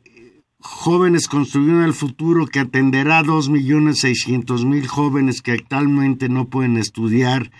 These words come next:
o que no tienen empleo, que suena muy bonito, pero que parece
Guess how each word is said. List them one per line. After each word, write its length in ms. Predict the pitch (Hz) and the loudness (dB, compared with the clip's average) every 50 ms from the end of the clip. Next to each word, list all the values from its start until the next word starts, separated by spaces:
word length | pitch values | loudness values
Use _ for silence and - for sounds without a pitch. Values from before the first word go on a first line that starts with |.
| - - - - - - - _ | -20 -20 -20 -20 -20 -20 -20 _
o 120 | - 107 | -14 -8
que 140 | - - 131 | -2 0 2
no 180 | 135 147 151 - | 2 2 0 0
tienen 320 | 131 147 151 147 143 139 | 0 0 2 2 2 2
empleo, 560 | 131 131 127 - 127 147 147 147 143 135 104 - - - - - _ - - - _ _ _ _ _ _ _ _ _ | 2 0 0 0 0 0 2 2 2 0 -2 -4 -10 -18 -20 -20 _ -20 -20 -20 _ _ _ _ _ _ _ _ _
que 120 | - 160 | -6 -4
suena 320 | 151 - 214 233 233 214 202 | 0 0 2 2 4 4 4
muy 180 | 208 220 220 | 4 4 4
bonito, 540 | 214 196 185 175 180 190 190 190 - 190 180 175 | 4 2 2 2 2 2 0 0 -2 -4 -4 -2
pero 260 | 165 151 139 139 131 | -4 -2 -2 -2 -4
que 120 | 131 - | -4 -8
parece 680 | 123 117 - 143 147 160 165 151 - - 151 147 143 123 | -8 -4 -2 0 2 2 2 2 2 2 0 0 -2 -2